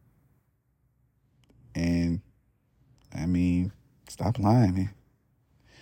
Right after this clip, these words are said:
Stop lying. So, y'all go out there. I know y'all gonna keep pumping. So keep pumping, keep pumping, keep it go-, keep it going, keep rolling.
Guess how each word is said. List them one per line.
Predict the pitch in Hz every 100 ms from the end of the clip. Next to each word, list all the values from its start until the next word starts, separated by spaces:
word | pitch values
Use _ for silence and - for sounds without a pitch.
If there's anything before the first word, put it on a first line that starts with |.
| -
Stop | - - 98
lying. | 92 98 98 92 - _ _ _ _ _ _ _ _ _ _ _ _ _ _ _ - - _ _ _ -
So, | - 80 90 90 87 - - _ _ _ _ - -
y'all | 92 98
go | 107 110
out | 110
there. | - 113 113 113 - - _ _ _ -
I | 90
know | 90
y'all | 98 101
gonna | 104 101
keep | - 101
pumping. | 104 92 - 95 - -
So | - 98
keep | - 95 98
pumping, | 95 87 - 95 - -
keep | - 90
pumping, | - 98 - 92 - -
keep | - 98 101
it | 87
go-, | 92 -
keep | - 117
it | 123
going, | 107 120 123 120
keep | - 117
rolling. | 113 117 117 113 113